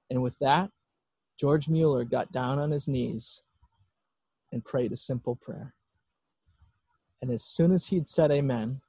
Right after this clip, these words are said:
the captain walked across the room, opened the door, and the fog was gone. What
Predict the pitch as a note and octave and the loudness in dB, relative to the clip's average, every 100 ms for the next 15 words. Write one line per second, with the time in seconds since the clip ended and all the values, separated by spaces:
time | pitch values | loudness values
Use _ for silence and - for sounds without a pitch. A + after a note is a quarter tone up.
0 | _ _ _ _ - - - D3+ - D3+ | _ _ _ _ -12 -10 0 0 2 -2
1 | C3+ B2+ C3 - - - E3+ - - E3 | 2 4 2 0 -6 0 2 2 0 2
2 | A#2 G#2+ A2+ - _ _ _ _ _ D3+ | 2 -2 -6 -12 _ _ _ _ _ 2
3 | E3 F#3+ F3 D3+ A2 G#2+ G2+ _ _ _ | 4 6 6 4 -2 -6 -12 _ _ _
4 | _ _ _ _ _ _ _ _ _ A#2 | _ _ _ _ _ _ _ _ _ -4
5 | G#2 - A2+ A2 G#2 C3+ _ _ - A2 | -4 -4 0 2 0 -8 _ _ -10 -8
6 | E3 - - - - _ _ _ _ _ | -8 -8 -8 -16 -20 _ _ _ _ _
7 | _ _ _ _ _ _ _ _ _ _ | _ _ _ _ _ _ _ _ _ _
8 | _ _ - - _ _ _ _ _ _ | _ _ -20 -20 _ _ _ _ _ _
9 | _ _ _ _ _ _ _ - C#3 D#3 | _ _ _ _ _ _ _ -4 2 2